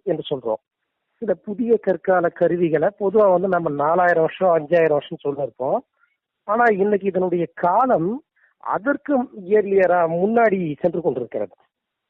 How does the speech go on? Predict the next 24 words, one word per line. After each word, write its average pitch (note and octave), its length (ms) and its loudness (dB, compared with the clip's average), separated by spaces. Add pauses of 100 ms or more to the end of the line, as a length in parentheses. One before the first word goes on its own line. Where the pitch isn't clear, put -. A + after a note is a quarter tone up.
(160)
அஹ், G3 120 4
இதை G3 160 2
வந்து G#3 400 4
எங்களோடு G3 540 2
ஆய்வு G3 340 2
குழுவில் F3 520 0
இடம்பெற்றிருந்த, E3 960 0 (680)
அஹ், E3+ 460 2
மேலாண் G3+ 560 2 (1120)
தொல்லியல் G#3+ 420 4
அறிஞர், E3+ 420 2
அதாவது F#3 320 2
மைசூர் G3+ 560 0
இந்திய, F#3+ 480 2 (540)
அஹ், C#3 300 -4 (520)
கல்வெட்டியல் G3+ 600 2
துறையுடைய E3 500 2 (680)
டைரக்டரா F#3+ 480 0
இருந்து, F3 320 2
எபிகிராபி F3 760 0
டைரக்டரா D#3+ 340 0
இருந்து D#3 220 -2
ரிட்டையர்ட் D#3 320 0
ஆன B2+ 440 -2